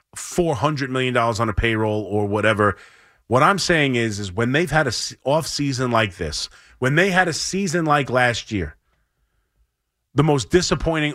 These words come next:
arguably in the franchise's history, when you consider the expectations heading into the year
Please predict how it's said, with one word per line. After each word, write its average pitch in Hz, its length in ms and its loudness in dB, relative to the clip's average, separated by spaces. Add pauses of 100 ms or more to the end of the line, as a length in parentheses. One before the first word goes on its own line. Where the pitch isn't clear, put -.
arguably 151 460 -2
in 131 100 -4
the 104 60 -6
franchise's 123 760 -2
history, - 520 -8 (1900)
when 123 160 2
you 120 80 -2
consider 139 420 0
the 127 160 2
expectations 131 800 -2
heading 117 260 -2
into 117 220 -4
the 98 100 -6
year 76 240 -14